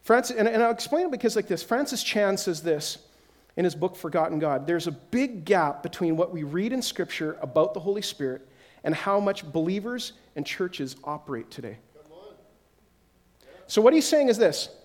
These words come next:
Speaker 1: In many modern churches, you'd be stunned by the apparent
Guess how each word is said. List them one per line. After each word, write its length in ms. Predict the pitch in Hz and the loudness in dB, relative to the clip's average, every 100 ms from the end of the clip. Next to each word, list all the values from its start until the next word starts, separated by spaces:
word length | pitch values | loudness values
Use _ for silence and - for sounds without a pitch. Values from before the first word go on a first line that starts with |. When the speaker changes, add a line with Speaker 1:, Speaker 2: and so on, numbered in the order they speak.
| _ _ _ | _ _ _
Speaker 1:
In 180 | 202 196 | 2 6
many 260 | 214 294 | 6 6
modern 420 | 320 233 233 262 262 | 6 8 6 4 0
churches, 600 | - 214 - 139 147 - - _ | 0 0 0 -6 -6 -10 -18 _
you'd 220 | - 202 | -6 -4
be 80 | 180 | -2
stunned 560 | 185 - - 240 233 190 | -2 -4 2 2 4 2
by 120 | 160 | 2
the 100 | 156 | 2
apparent 460 | 156 - 202 214 | -2 -4 -2 -2